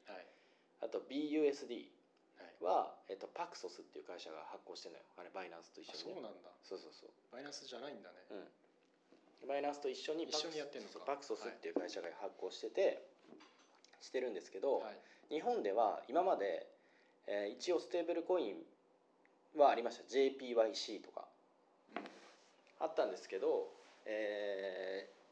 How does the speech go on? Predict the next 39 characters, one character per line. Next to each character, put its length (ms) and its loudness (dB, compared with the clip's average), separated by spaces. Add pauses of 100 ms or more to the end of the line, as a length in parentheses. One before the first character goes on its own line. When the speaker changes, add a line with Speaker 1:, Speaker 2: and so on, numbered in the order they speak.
(960)
Speaker 2:
ー、 40 -12
改 140 6
正 320 2
資 140 -6
金 220 -2
決 200 0
済 160 6
法 140 -2
が 80 -8
施 120 -6
行 160 -2
さ 120 -2
れ 100 4
る 80 -6
こ 100 -4
と 80 -4
に 100 -4
よ 80 -6
っ 20 -16
て 200 -4
日 120 -4
本 180 -2
で 80 -6
も、 160 -6 (1200)
え 300 0
ー、 20 -10
で 80 -2
き 120 -6
る 60 0
よ 60 0
う 20 -10
に 60 -12
な 60 -12
り 80 -12
ま 100 -10
し 100 -12
た。 160 -8 (180)
ジ 100 2
ェ 60 8